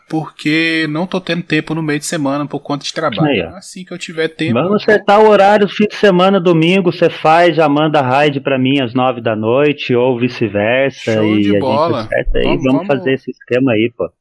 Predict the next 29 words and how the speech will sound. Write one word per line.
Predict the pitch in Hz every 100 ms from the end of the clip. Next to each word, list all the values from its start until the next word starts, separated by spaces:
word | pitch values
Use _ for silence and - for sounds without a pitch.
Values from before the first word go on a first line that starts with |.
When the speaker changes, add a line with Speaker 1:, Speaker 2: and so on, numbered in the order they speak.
| _ _
Speaker 1:
Vamos | 175 262 269
sim, | 233 233
vamos | 214 254
sim. | - 170
Speaker 2:
Vamos | 131 127 226
Speaker 1:
Vamos | 147
Speaker 2:
fazer | 131
um | 147
Speaker 1:
combinar. | 143 165 208 160 -
Speaker 2:
podos-, | 160 160 165 156 -
vamos | 139 147 160 156
dominar | 156 165 151 139 151
a, | 151 143 139 131
a | 127
Twitch | - 151 143 135 143 - 139 117
com |
a | 131
Podosfezes. | 117 - 135 127 117 - 113 113 98 - - _ _ _ _ _ _
Speaker 1:
Show | - 220
de | 208
bola. | 175
Então | - 202
já, | 220 214
já | 214 226
fechou | 247 226 233
aí. | 208 143 107 -
Domingo | 120 151 170 208
que | - 151
vem, | 131 147 190 196